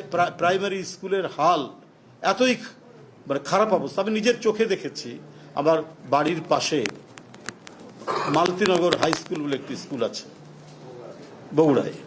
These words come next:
ওই ই-, স্কুলের ভিতরে উই পোকার ঢিবি হয়েছে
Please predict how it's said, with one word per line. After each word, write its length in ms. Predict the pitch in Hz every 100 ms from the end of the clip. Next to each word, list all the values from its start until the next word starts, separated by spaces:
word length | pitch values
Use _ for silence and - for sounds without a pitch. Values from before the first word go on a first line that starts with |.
| - - - - - -
ওই 120 | 151 165
ই-, 300 | 180 170 185
স্কুলের 360 | - 220 233
ভিতরে 520 | - 208 220 226 233 233 - - - - - - - - -
উই 160 | 214 214
পোকার 420 | 214 208 196 147
ঢিবি 280 | 160 151 147
হয়েছে 300 | 110 -